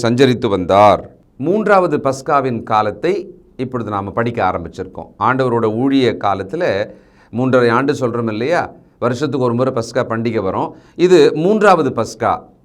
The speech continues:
இப்ப இந்த பண்டிகை காலத்துல ஜனங்களுக்கு திரளாக வந்ததுனால போதிப்பார் பார்த்தீங்களா? அப்ப அவருடைய போதனையில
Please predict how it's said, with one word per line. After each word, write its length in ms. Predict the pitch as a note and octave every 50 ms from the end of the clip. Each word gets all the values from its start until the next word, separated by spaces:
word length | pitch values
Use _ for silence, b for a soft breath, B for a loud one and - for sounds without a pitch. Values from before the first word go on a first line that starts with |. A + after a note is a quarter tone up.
| _ _ _ _ _ _ _ _ _ _ -
இப்ப 220 | F3 E3+ F3+ F#3
இந்த 160 | E3+ E3 E3 D#3+ D#3+ D3 B2+ - - - _ -
பண்டிகை 380 | F#3 G3 A3+ B3 C4+ C4 A#3+ F3
காலத்துல 480 | - D#3 A#2+ G#2 F#2+ - - E2 D#2+ E2 F2 G2 A2 A#2+ B2+ C3 C3 B2+ - - b b b b b b b b b b
ஜனங்களுக்கு 880 | C#3 D3 F#3+ G#3 B3 B3+ A#3+ A#3+ A3 G3+ F3+ F3+ E3+ D#3 C#3+ C#3+ E3+ F3 -
திரளாக 520 | G3 G3 G#3 G#3+ A3+ A#3 A#3+ A#3 A3+ A#3 G3+
வந்ததுனால 600 | F#3 F3 F#3 G3+ F#3 F#3 F3 E3+ E3 E3 F3 D#3
போதிப்பார் 480 | D3+ F#3 G3+ F#3+ F#3+ - E3 C3+ A#2 G#2+
பார்த்தீங்களா? 420 | B2+ G2+ C#3 C3+ C3+ C#3 C#3 A2 F#2 - - b b b
அப்ப 200 | b F#3 F#3 A3
அவருடைய 300 | G#3 F#3+ F3+ F3 E3+ E3+
போதனையில 640 | D#3+ E3 G#3+ B3 C#4 C4+ C4 A#3+ A3 F#3 D#3+ D3 D3